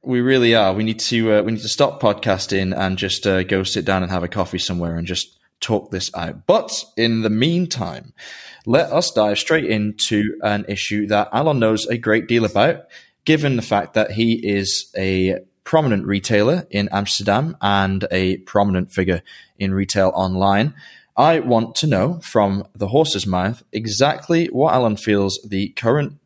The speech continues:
role of the retailer is and what the future of retailers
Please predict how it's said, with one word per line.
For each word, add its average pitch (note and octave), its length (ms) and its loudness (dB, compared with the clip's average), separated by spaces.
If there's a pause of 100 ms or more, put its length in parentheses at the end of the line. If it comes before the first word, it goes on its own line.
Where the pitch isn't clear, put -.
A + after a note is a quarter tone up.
role G#2+ 420 2
of A2 120 -6
the G#2 100 -6
retailer G#2 520 2
is F#2+ 360 -2
and F#2+ 200 -2
what G2 220 0
the F#2+ 100 -14
future B2+ 440 -4
of G2 180 -14
retailers F#2 640 -4